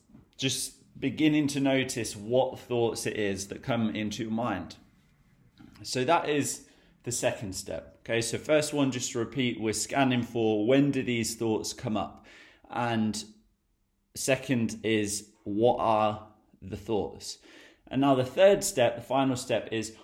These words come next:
what am I doing when these thoughts come up? And what I'd like you to track for here is, where am I? So am I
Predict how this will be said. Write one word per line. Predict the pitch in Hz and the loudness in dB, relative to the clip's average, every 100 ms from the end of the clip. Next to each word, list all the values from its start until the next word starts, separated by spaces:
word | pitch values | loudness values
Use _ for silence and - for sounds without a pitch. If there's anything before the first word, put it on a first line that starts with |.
| - _ _ _ _ _ | -20 _ _ _ _ _
what | 107 127 202 | 0 6 6
am | 180 180 | 6 4
I | 170 | 4
doing | 147 151 95 67 - - - - | 4 2 2 -2 -10 -18 -20 -20
when | - 117 113 | -4 0 2
these | 113 110 | 2 0
thoughts | - 117 - | -2 -2 -2
come | - 123 | -4 -2
up? | 104 - - - _ _ _ _ _ _ _ _ _ | -2 -4 -10 -20 _ _ _ _ _ _ _ _ _
And | 120 135 | -6 0
what | 160 | 2
I'd | 170 | 2
like | 165 151 | 2 2
you | 147 | 0
to | 131 | -4
track | 123 147 135 - | -2 2 2 0
for | - 120 | -2 0
here | 120 165 139 92 - | 2 2 2 2 -4
is, | 117 113 104 - - - - _ _ _ _ _ | -2 0 0 -4 -8 -14 -20 _ _ _ _ _
where | 127 147 156 | 2 6 6
am | 151 131 | 6 2
I? | 98 | 0
So | 90 - 117 113 113 - - - _ _ _ _ _ _ - | -2 2 4 4 2 -2 -14 -20 _ _ _ _ _ _ 0
am | 143 175 175 - | 4 4 2 2
I | 131 135 131 127 117 | 6 8 8 6 2